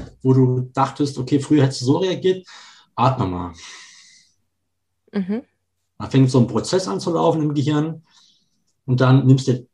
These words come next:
Speaker 1: den Raum und die Zeit, dir kommt's innerlich ewig vor, dabei sind's
Speaker 2: Mhm.
Speaker 1: vielleicht zwei, drei Sekunden.
Speaker 2: Mhm.
Speaker 1: Aber dann kannst du zeigen,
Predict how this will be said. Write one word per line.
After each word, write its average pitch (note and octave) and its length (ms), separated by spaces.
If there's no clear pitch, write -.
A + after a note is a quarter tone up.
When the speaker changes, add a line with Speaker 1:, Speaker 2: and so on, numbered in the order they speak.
Speaker 1:
den G#2+ 120
Raum D3 260
und A2 80
die G#2 80
Zeit, D#3 320
dir B2+ 60
kommt's C3+ 280
innerlich C#3 440
ewig C3 280
vor, A3 420
dabei A#2+ 200
sind's C3 240
Speaker 2:
Mhm. - 40
Speaker 1:
vielleicht A#2 240
zwei, A#2+ 180
drei A#2 200
Sekunden. F3 680
Speaker 2:
Mhm. G#3+ 340
Speaker 1:
Aber B2+ 160
dann B2+ 200
kannst - 320
du G2 120
zeigen, - 440